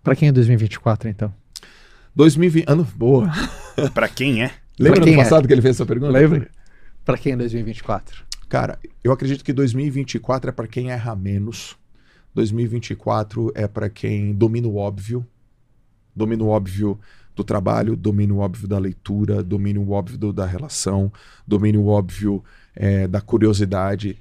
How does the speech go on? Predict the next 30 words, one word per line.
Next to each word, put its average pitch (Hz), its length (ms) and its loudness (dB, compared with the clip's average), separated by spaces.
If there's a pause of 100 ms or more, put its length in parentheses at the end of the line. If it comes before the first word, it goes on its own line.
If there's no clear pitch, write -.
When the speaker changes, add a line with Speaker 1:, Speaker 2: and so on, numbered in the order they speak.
(120)
Speaker 2:
Dois 110 180 4
mil 120 220 2
e 120 60 4
vinte 120 260 -2
e 113 40 -4
quatro 120 600 -2
é 113 100 0
um 107 180 2
ano 110 360 0 (640)
pras 110 220 -2
pessoas 110 640 0
que 107 540 0
sabem 107 580 0
que 104 240 -8
coisas 143 720 2 (640)
imprevisíveis 117 840 2
vão 107 140 -2
acontecer. 104 640 -4 (140)
É 220 80 -6
previsível 127 540 0
que 123 120 -6
imprevisibilidades 107 800 -2
vão 104 100 -4
acontecer. 107 600 -4
Não 127 160 -2
é 113 60 -6
pra - 120 -6
quem 110 120 -2
é 101 40 0
vítima. - 360 -6